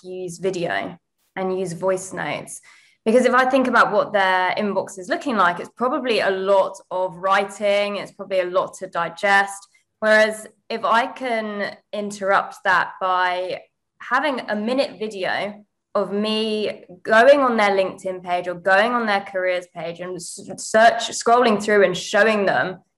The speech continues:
the research I've done on them, and from that, my findings,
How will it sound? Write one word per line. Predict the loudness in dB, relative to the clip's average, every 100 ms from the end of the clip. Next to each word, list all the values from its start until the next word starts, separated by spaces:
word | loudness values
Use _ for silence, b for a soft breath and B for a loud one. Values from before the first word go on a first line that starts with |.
| -6
the | -2
research | -2 0 -2 0
I've | 0 0
done | 0 -2
on | -2
them, | 0 -2 -4 -6
and | -6 -4
from | -4 -2
that, | 2 2 2 -4 -8
my | -8
findings, | -6 -4 -4 -2 -2 -2 -6